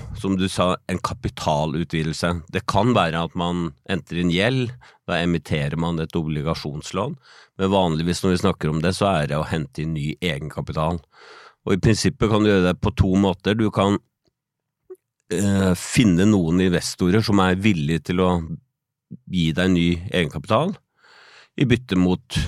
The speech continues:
eiendel, at de får aksjer i selskapet, selvfølgelig. Det er en såkalt rettet emisjon. Og så har du den andre som skal i teorien være den standard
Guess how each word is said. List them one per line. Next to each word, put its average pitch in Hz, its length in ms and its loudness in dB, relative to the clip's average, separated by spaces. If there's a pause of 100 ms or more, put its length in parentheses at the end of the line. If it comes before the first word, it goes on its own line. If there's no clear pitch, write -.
(260)
eiendel, 85 720 0
at 82 180 -2
de - 140 -2
får 82 180 0
aksjer 87 400 0
i 85 80 2
selskapet, 80 540 -6
selvfølgelig. 101 480 -2 (500)
Det - 80 -4
er 104 60 2
en 110 100 0
såkalt 90 320 0
rettet 98 640 0
emisjon. 80 480 0 (640)
Og 101 80 -4
så 110 240 -2
har 113 140 2
du 120 100 0
den 107 560 2 (220)
andre 90 500 2
som 113 220 0 (100)
skal 98 640 -2
i 113 80 2
teorien 95 580 2
være 80 320 0
den 82 300 -2
standard 73 680 -2